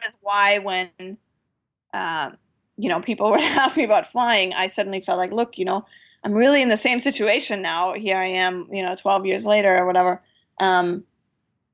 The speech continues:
I have to get my B F R now." And I was like, "Oh, but it's hard, and I haven't flown in six years, and I don't even know what I'll remember." And it was,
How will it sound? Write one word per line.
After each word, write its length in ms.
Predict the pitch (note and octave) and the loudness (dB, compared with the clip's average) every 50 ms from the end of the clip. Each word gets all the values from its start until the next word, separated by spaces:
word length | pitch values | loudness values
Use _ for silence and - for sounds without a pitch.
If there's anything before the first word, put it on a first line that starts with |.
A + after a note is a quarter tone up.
| _ _ - _ - | _ _ -10 _ -4
I 60 | A#3 | -4
have 220 | B3 A#3 A#3 A#3 | 0 -2 -2 -2
to 80 | - A3 | -2 -2
get 200 | G3 G3 - - | -2 -2 -2 -2
my 120 | F3 E3+ | -4 -4
B 200 | E3+ E3 F3 E3+ | -4 -2 -4 -4
F 120 | F3 F3 F3+ | -4 -4 -4
R 200 | F3+ A3+ A#3+ A3+ | -2 -2 -2 -2
now." 240 | E3+ C3 C3 C#3 | -2 -6 -8 -8
And 100 | F2 F2+ | -10 -12
I 20 | A#2 | -14
was 100 | A#2 - | -16 -18
like, 120 | C#3+ - | -14 -10
"Oh, 340 | A3 B3+ C4+ C#4 C#4 C#4 C#4 | -8 -6 -4 -2 -2 -2 -2
but 120 | B3 A#3+ - | -2 -4 -6
it's 140 | - - - | -6 -10 -8
hard, 540 | - - A#3 A#3+ B3+ C4+ C4+ C4+ C4 A#3 | -8 -4 -2 0 2 4 4 4 4 2
and 80 | G3+ F#3+ | 0 0
I 60 | F3 | 0
haven't 220 | F#3+ G3 G3 G3+ G#3+ | -2 -2 -4 -8 -8
flown 360 | - B3 B3+ C#4 D4 D4+ C#4+ | -2 2 4 6 6 6 6
in 100 | C#4+ C4 | 4 2
six 220 | A#3 C4 B3 A#3+ B3+ | 0 -2 -2 -2 -4
years, 540 | B3+ B3+ C#4 C#4 C#4 C#4 C#4 C#4 C#4 C#4 | 0 2 2 4 4 6 4 4 2 0
and 160 | G3+ F3 F3 - - - - - - - - - _ | -4 -6 -6 -10 -14 -20 -20 -20 -20 -20 -20 -10 _
I 60 | - | 0
don't 120 | A#3+ B3+ B3+ | 2 2 2
even 180 | A#3+ A3 G#3 | 2 0 2
know 100 | G3+ G3+ | 4 4
what 140 | F#3 F3+ F3+ | 4 4 4
I'll 140 | F3 C#3+ D#3+ | 2 0 -2
remember." 720 | D#3 D3 G3+ B3 C#4 D4+ D#4 D4+ D4 C4+ C4+ C4 B3+ - - - | -2 -4 0 2 4 4 4 4 2 2 2 2 0 0 0 -2
And 400 | G3 F#3+ F#3+ F#3+ F#3+ G3 G3+ - _ _ _ _ _ _ _ _ _ _ _ | -4 -4 -2 -4 -6 -8 -10 -14 _ _ _ _ _ _ _ _ _ _ _
it 160 | A#3 A3+ A3 | 2 2 4
was, 180 | A#3+ C4 C4+ | 2 0 0